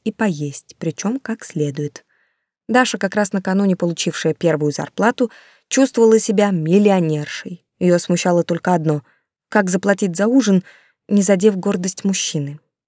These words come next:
Впрочем, ещё через пять минут она решила не париться, тем более что сам сельдовир — вёл себя совершенно естественно. Действительно глупо считаться с такими мелочами, как ужин в ресторане, когда можно просто любоваться белой ночью над Невой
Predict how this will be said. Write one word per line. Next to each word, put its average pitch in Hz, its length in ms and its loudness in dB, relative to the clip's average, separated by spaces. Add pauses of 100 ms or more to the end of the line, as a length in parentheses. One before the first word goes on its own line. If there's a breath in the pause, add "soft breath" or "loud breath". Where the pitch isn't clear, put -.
(360)
Впрочем, 180 380 0
ещё 294 280 -6
через 247 260 -2
пять 233 220 2
минут 226 320 0 (280 loud breath)
она 349 200 4
решила 254 300 4
не 202 160 4
париться, 190 480 0 (260)
тем 220 200 0
более 214 260 4
что 202 200 -8
сам 190 280 0
сельдовир — 196 520 0 (320 soft breath)
вёл 262 220 4
себя 214 260 0
совершенно 226 480 -2
естественно. 180 680 -2 (520)
Действительно 185 760 2
глупо 208 340 4
считаться - 460 -2
с - 60 -6
такими 175 340 0
мелочами, 180 680 2 (220 loud breath)
как 185 220 -4
ужин 180 240 2
в 175 40 0
ресторане, 151 600 -2 (120)
когда 170 240 0
можно 165 280 0
просто 214 340 -4
любоваться 170 540 -2
белой 190 360 0
ночью 165 380 -6
над 160 140 -2
Невой 156 440 0